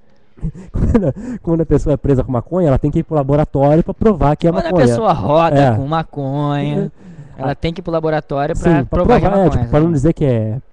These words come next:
Speaker 1: é erva seca qualquer. Vai lá, o cara faz o teste e ele trabalha nessa área, que recebe a droga lá, pinga o reagente, com a coca-, com a
Speaker 2: E aí
Speaker 1: cocaína.
Speaker 2: tem visto
Speaker 1: Sim, aí ele fica lá com a amostra lá e, e tá fazendo um trabalho muito legal sobre adulterante, sobre tudo que ele encontra misturado com a maconha, com crack, com a cocaína,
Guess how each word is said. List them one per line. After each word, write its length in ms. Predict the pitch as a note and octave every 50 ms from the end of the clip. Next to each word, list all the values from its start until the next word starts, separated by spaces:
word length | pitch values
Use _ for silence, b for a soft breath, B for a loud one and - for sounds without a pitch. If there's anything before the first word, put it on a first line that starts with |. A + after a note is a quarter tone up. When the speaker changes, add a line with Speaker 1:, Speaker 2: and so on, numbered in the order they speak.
| - - - - - -
Speaker 1:
é 240 | C3+ B2 A#2+ B2 C3
erva 260 | C#3+ B2+ - - C3+
seca 360 | - - - C3+ C3 - B2+
qualquer. 440 | - C3+ B2 - B2+ A#2 A2+ A2 G#2+
Vai 160 | A2 C3+ D3+
lá, 140 | D3 D3 D#3+
o 40 | D#3+
cara 180 | - D#3 D3
faz 160 | - D3+ C#3 D3
o 40 |
teste 320 | - - C#3 C#3+ D3+ C#3+ - B B B B B
e 60 | D#3+
ele 220 | E3 F3+ G3 G3+
trabalha 360 | - G#3 G#3 F#3+ E3+ F3+ F3+
nessa 300 | F3 F#3+ F#3 F#3 - -
área, 300 | G#3+ G3 F#3+ F#3+ F3+ D#3
que 80 | - -
recebe 360 | B2+ C3+ A#2+ A2+ D3 C#3+ D3
a 40 | D#3+
droga 320 | C#3+ C3+ D3 D#3 E3 E3
lá, 240 | D#3+ E3+ F#3 F#3+ F#3
pinga 280 | - - E3+ E3+ D#3+ D#3
o 40 | B2+
reagente, 680 | D3+ E3 E3 C3+ C3+ D#3 F3 G3+ G3+ - - G#3 - b b b b b b b b - - -
com 60 | - B2+
a 20 |
coca-, 360 | - - C#3+ - - - - -
com 80 | -
a 40 | C#3
Speaker 2:
E 40 | D3
aí 60 | D3
Speaker 1:
cocaína. 240 | D3+ F3+ D3+ C3+ -
Speaker 2:
tem 140 | G#3+ G3+ F3
visto 520 | C#3+ C3+ D#3+ F#3+ A3 - - - C4+ C4 B3
Speaker 1:
Sim, 280 | - - G3 G3 F3 C#3+ - E3+ D3+ -
aí 200 | D3+ C#3+ D#3 F3
ele 160 | A3 A3 - - - -
fica 240 | - G#3 - C4 G3
lá 160 | F3 F3 E3
com 100 | - F#3
a 40 | F#3+
amostra 520 | F#3 E3 E3 F3+ F#3 F3+ E3 - G#3 F3+
lá 280 | E3+ F3 F#3+ G3+ G#3 G#3 B B B B
e, 240 | F#3+ G3 G#3+ G#3+ - - - - - - -
e 80 | D#3 C#3+
tá 120 | - E3+ E3
fazendo 300 | - F#3 E3 F3 F3+ G3
um 60 | F#3
trabalho 400 | - G3 F#3+ F3 E3 F3 F3+ F3
muito 240 | D#3+ E3+ G3+ G3+ A#3
legal 220 | G#3+ F3+ F#3 F#3
sobre 160 | E3+ - F#3 F#3+
adulterante, 440 | F3 G3 - A#3 G#3+ F#3+ F#3 D#3+ -
sobre 140 | - F3 E3
tudo 200 | - B3 A#3 A#3+
que 80 | - B3+
ele 100 | A3+ B3
encontra 480 | A3 - F3+ F#3 F#3+ F#3+ F3 F3 D#3+
misturado 640 | D#3+ E3 - - - G3 D#3 D3+ D#3 D#3+ D#3 C3+ B2
com 80 | - C#3
a 40 |
maconha, 600 | C3+ C#3+ C3+ - B2+ C3 C#3 D3 D3 C#3 C3 A#2+
com 140 | - - A#2
crack, 400 | - - - A#2+ C3 C#3 B2+ -
com 60 | -
a 40 | B2+
cocaína, 580 | - C3+ - - B2+ A#2+ B2 C3+ C3 B2+ B2